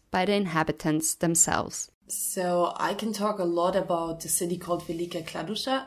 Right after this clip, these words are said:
Speaker 2: Um, it's directly behind the border to Croatia. And, um, as I said, first time I went there was two thousand eighteen.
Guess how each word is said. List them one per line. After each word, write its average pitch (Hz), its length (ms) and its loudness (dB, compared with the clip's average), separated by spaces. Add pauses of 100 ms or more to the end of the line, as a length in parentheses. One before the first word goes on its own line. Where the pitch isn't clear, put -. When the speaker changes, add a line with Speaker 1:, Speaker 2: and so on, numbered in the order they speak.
Speaker 2:
Um, 165 300 -4
it's - 380 -2
directly 165 420 -2
behind 156 340 -4
the 160 60 -12
border 160 340 -4
to 156 220 -10
Croatia. 165 840 -6
And, 156 460 -8
um, 156 560 -4
as 160 160 -6
I 160 80 -4
said, 165 360 -2
first 175 360 -4
time 170 160 -6
I 165 40 -4
went 165 200 -4
there 165 100 -4
was 160 160 -6
two - 160 -6
thousand 165 360 -4
eighteen. 214 420 -2